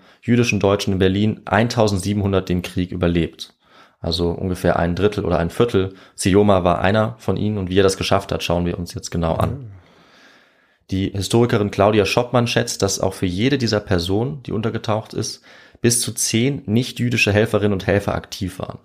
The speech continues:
Speaker 1: Es war also eine enorme Zusammenarbeit, ein großes Vertrauen und wenn eine dieser Personen Verrat begangen hat oder jemand nicht über einen so großen Kreis an Bekannten verfügt hat, war das oft das Todesurteil. Deswegen eben diese geringe Zahl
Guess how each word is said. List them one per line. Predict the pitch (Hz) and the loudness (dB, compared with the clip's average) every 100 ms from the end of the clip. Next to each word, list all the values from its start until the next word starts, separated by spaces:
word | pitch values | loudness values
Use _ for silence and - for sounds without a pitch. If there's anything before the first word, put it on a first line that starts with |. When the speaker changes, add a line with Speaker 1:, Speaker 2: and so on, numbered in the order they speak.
| _ | _
Speaker 1:
Es | - | -10
war | 87 87 | -4 -2
also | 92 | 0
eine | 92 92 | 0 0
enorme | 95 95 120 127 | 0 2 2 0
Zusammenarbeit, | - 95 90 107 95 101 107 120 - | -2 2 2 2 -2 -2 -2 -6 -8
ein | 92 | -8
großes | 87 101 117 135 135 | -6 -2 0 0 -2
Vertrauen | - 90 - 90 113 127 - - - | -6 -6 0 0 0 -4 -14 -20 -10
und | 98 | 0
wenn | 101 92 | 0 0
eine | 95 123 147 | 0 0 2
dieser | 123 107 | 0 0
Personen | - 90 101 95 87 | -2 -2 0 -2 -4
Verrat | - 87 110 127 - | 0 2 2 0 -4
begangen | 87 82 82 85 | -4 -4 -4 -8
hat | - - _ _ _ _ | -16 -20 _ _ _ _
oder | 90 87 | 0 2
jemand | 104 107 104 104 - _ - | 4 2 2 -2 -14 _ -4
nicht | 120 143 | -4 -2
über | 101 87 | 0 2
einen | 92 | 2
so | 92 | 0
großen | 90 98 95 | 2 0 0
Kreis | 92 95 95 | 0 0 2
an | 90 | 0
Bekannten | 87 - 101 95 | 0 0 -2 0
verfügt | 87 - 147 - | -4 -2 -4 0
hat, | 95 | -2
war | 90 95 | 2 2
das | 104 - | 2 0
oft | 90 - | -4 -2
das | 85 | -6
Todesurteil. | - 98 95 - - - - - _ _ - - - | -2 0 0 -2 -8 -10 -16 -18 _ _ -20 -18 -2
Deswegen | - - 98 95 | -2 2 2 4
eben | 92 | 2
diese | 87 90 | 2 2
geringe | 87 104 98 | 2 2 2
Zahl | - 92 78 - | 2 2 2 -2